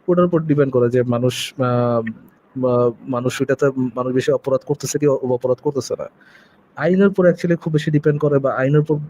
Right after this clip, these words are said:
যে necessarily ডিপেন্ড করে জিনিসটা এরকম না আসলে। বুঝতে পারছেন ভাই?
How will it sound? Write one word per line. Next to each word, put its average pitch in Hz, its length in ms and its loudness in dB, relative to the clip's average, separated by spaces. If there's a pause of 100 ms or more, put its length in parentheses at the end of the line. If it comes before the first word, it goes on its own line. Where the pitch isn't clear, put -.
(140)
যে 143 120 0
necessarily 156 480 2
ডিপেন্ড 147 280 0
করে 120 140 2
জিনিসটা 123 260 0
এরকম 123 260 0
না 113 140 -2
আসলে। 76 320 -12 (3250)
বুঝতে 120 200 0
পারছেন 156 180 2
ভাই? 156 180 2